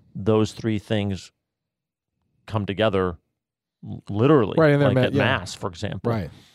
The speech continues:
Speaker 1: Right? Um, and that the church is not the clergy,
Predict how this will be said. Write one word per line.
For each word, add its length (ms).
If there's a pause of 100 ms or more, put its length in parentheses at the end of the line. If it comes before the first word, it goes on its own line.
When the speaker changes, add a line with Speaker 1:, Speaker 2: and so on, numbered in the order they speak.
(120)
Speaker 1:
Right? 260 (440)
Um, 300
and 200
that 220 (420)
the 80
church 480
is 280
not 380 (800)
the 100
clergy, 640